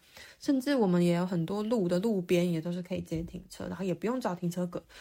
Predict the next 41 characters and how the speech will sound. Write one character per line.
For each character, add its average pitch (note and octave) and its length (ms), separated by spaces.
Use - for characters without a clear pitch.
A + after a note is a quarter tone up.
然 F3+ 100
后 F3+ 60
也 F#3+ 140
不 F3 120
用 G#3+ 160
付 A3+ 200
钱， - 200
真 A#3 140
的 A3+ 60
是 A3+ 80
超 G3+ 180
级 F#3 120
方 F3 220
便， F3+ 200
难 F#3+ 180
怪 A#3+ 180
这 A#3+ 180
里 F3+ 140
会 G3 240
每 F#3 180
个 F3+ 100
人 F3 160
都 G3+ 180
人 F#3+ 200
手 F3+ 240
一 G3 80
车， F3 420
然 F#3+ 120
后 F#3+ 60
不 F#3+ 100
用 F3+ 160
烦 F3 140
恼 F3 140
停 F3 180
车 F#3 140
位 F#3+ 100
的 E3+ 80
问 E3+ 240
题。 - 260
好， G#3+ 260
那， E4+ 260